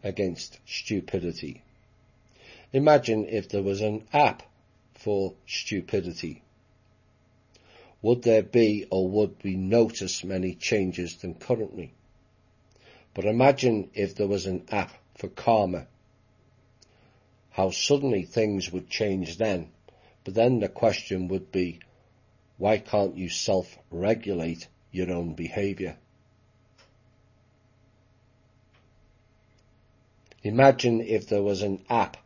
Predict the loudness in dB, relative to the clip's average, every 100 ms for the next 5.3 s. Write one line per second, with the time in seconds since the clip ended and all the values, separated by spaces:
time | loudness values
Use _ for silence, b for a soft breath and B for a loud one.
0 | _ _ -8 -4 2 2 2 -2 -8 -6
1 | -2 0 -2 -8 -10 -20 -20 _ _ _
2 | b b b b b -6 -6 -6 0 0
3 | 0 -8 -10 -12 -18 _ _ -20 _ -10
4 | -4 -2 -2 -4 -6 -20 _ -14 -14 -10
5 | -12 -12